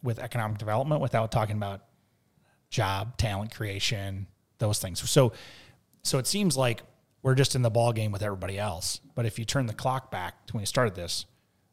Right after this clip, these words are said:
most communities, economic development, they didn't have a talent program, right? And so we started that conversation. We had, uh, Minnesota State Mankato,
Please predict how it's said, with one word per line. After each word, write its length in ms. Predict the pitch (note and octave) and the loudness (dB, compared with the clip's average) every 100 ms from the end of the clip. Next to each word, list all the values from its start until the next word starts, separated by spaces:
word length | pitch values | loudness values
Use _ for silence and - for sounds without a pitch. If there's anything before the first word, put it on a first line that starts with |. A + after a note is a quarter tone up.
| _ _ - _ _ _ | _ _ -20 _ _ _
most 480 | D3 F3+ - - - | 0 2 2 0 -2
communities, 760 | - C3 C#3+ C3+ C3+ A#2+ - - - | 0 4 4 4 2 2 -2 -4 -6
economic 320 | C#3+ C3 A#2 | 0 2 2
development, 300 | A#2+ A#2 B2 | 0 -2 0
they 100 | D3+ | 0
didn't 140 | B2+ | 0
have 160 | G#2 F2+ | -2 -4
a 40 | |
talent 320 | - F#2 D#2 - | -6 -8 -8 -12
program, 320 | D#2 - - - - - _ _ _ - | -14 -16 -20 -20 -20 -20 _ _ _ -10
right? 180 | G#2+ | -8
And 100 | C3+ | -4
so 140 | B2 C#3 | 0 2
we 80 | D3 | 2
started 260 | - A2+ G#2+ | 0 -2 -4
that 100 | G2+ | -6
conversation. 500 | G#2+ G2 G2+ - A2+ | -6 -4 -4 -4 -4
We 80 | |
had, 280 | A2 A2 G2+ - - - - - | -2 -2 -4 -8 -20 -20 -16 -4
uh, 140 | G#2+ | -2
Minnesota 360 | G2+ A2 G#2 G2 | 0 0 0 -2
State 320 | - G2+ - | -2 -4 -8
Mankato, 760 | - F#2+ - C#3 A#2+ A#2 A2+ | -12 -8 2 4 4 4 2